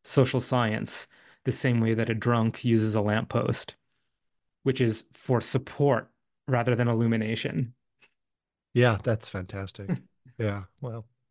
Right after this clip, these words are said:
Speaker 2: Uh, so chapter three, uh, Covert Crusade, we get into the Cold War. Um, how does psyops evolve in the American campaign or crusade against communism?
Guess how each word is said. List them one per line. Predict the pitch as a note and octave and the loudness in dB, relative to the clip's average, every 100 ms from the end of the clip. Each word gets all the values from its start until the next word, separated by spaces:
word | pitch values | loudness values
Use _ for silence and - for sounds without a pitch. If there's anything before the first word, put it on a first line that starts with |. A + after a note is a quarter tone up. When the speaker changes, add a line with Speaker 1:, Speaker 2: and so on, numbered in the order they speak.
| _ _ _ _ - _ _ | _ _ _ _ -20 _ _
Speaker 2:
Uh, | D3+ D3+ | 0 2
so | E3 D#3+ | 2 0
chapter | - G3+ F#3+ | 0 0 -2
three, | - F3+ G3+ F#3 - | 2 0 0 -2 2
uh, | B2 A#2 A2 | 4 4 0
Covert | - C3 A2+ B2+ | 2 2 2 0
Crusade, | - B2 - A2+ C3+ D#3+ _ - _ _ _ _ | -2 -4 0 0 -2 -8 _ -20 _ _ _ _
we | C#3+ | 0
get | C3 | 2
into | C3 B2 | 2 0
the | |
Cold | - C#3 | 2 0
War. | B2+ F#2+ - _ _ _ - | 2 -4 -8 _ _ _ 0
Um, | A#2 G#2 G#2 G#2 | 2 4 4 2
how | G2 C3+ | 2 4
does | D3+ - | 4 2
psyops | C#3 C3+ - | 0 0 0
evolve | A2+ G#2 A2+ B2 B2 | 0 2 2 2 2
in | A2 G#2+ | 0 0
the | G#2+ | 0
American | G#2 G#2 A2 A2 G#2 | 2 2 0 0 -6
campaign | - G#2 G#2 G2 G#2 | -6 -8 -6 -4 -2
or | A2+ G2 G2 - _ _ _ _ _ - | -2 -4 -8 -14 _ _ _ _ _ -2
crusade | C#3 - C3 A#2 A2 - _ _ _ | -2 2 2 2 -2 -6 _ _ _
against | C3+ A2+ G#2 | 0 2 0
communism? | - G#2 B2+ G2 F#2 | -2 -2 -2 -4 -8